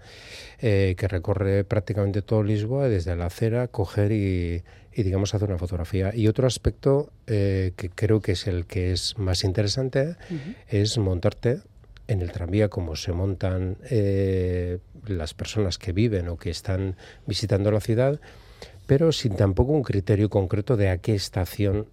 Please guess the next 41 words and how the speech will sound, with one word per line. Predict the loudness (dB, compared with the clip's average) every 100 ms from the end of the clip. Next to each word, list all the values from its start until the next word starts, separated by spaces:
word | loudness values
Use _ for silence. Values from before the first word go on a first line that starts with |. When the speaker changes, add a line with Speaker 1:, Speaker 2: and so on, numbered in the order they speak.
| 0
Speaker 1:
Yo | 2
realmente | 4 4 4 4
cuando | 4 0
compraba | -2 0 4 4
los | 4 2
billetes | 0 0 -2 -2
en |
Lisboa | 0 0 0 0
no | 0 -2
sabía | 0 -2
dónde | -2 -4 -4
iba. | -4 -6 -14 -16 -2
Yo | 2
le | 2
preguntaba | 2 0 2 2 4
al, | 2 0 -4 -6 -10 -20 -12
al, | -2 0 0 -2 -2 -2 -2
digamos, | -2 -2 -4 -10 -20 -20 -20 -14
al | -4 -2
conductor | 0 0 0 0 2
del | 2
tranvía | 2 2 4 2
a | 2
ver | 2
dónde | 2 2 2
daba | 0 -2
la | 0
vuelta, | 0 0 -4 -2
no | 4 4
Speaker 2:
Mm. |
Speaker 1:
a | 2
qué | -2 -2 -2 -6 -4
lugar | -2 0 0 -2
iba. | -4 -8 -14 -20 -20 -20 -8
Entonces, | 2 4 2 -4 -16 -20 -20 -12
si | -6 -2 2 4
veía | 4 6 4
que | 4 2 4 4 2 4
por | 4 4
la | 2
luz, | 4 2 2 -4